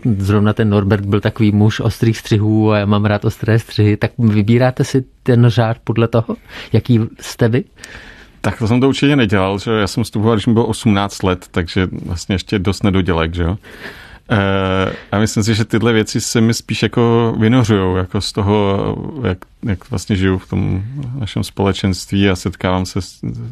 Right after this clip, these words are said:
Speaker 2: vlastně s tím Norbertem. I díky tomu, že se vlastně těch bratří ptám, tak najednou vlastně zpětně, já, jsou vlastně, jejich odpovědi jsou otázky pro mě, takže to takhle nějak jako vzniká, že si to sám pro sebe pojmenovávám.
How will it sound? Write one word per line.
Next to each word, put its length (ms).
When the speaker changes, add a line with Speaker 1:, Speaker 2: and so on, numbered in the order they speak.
Speaker 2:
vlastně 300
s 40
tím 120
Norbertem. 500
I 100
díky 300
tomu, 220
že 140
se 140
vlastně 260
těch 120
bratří 320
ptám, 280
tak 120
najednou 340
vlastně 300
zpětně, 600
já, 240
jsou 200
vlastně, 380
jejich 220
odpovědi 420
jsou 140
otázky 380
pro 140
mě, 160
takže 280
to 100
takhle 220
nějak 240
jako 160
vzniká, 440
že 100
si 120
to 120
sám 280
pro 120
sebe 240
pojmenovávám. 840